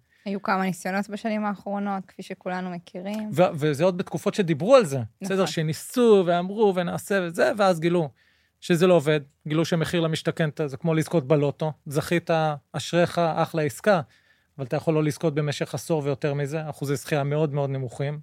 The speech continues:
Speaker 2: ביחס לסיכון שאתה שם, ו-,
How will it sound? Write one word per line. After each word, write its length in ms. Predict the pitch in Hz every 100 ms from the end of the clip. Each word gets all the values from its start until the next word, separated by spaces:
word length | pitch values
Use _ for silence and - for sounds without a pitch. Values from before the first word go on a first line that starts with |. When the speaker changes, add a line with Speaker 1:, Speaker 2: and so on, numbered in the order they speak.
| -
Speaker 2:
ביחס 440 | 143 139 - 147 143
לסיכון 880 | 135 - _ _ - - - 175
שאתה 280 | 165 165 160
שם, 300 | - 147 139 147 _ _ _ _ _ _ _ -
ו-, 180 | 135